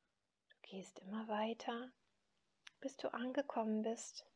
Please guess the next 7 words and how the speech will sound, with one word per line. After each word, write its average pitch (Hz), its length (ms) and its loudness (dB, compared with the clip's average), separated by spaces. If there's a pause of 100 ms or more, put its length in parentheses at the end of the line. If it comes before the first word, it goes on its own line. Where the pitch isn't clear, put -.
(600)
direkt 233 340 2
am 240 140 2
Rande 214 460 2
des 240 160 -2
Steges. - 800 -4 (1500)
Und 190 200 -4
dort 190 540 0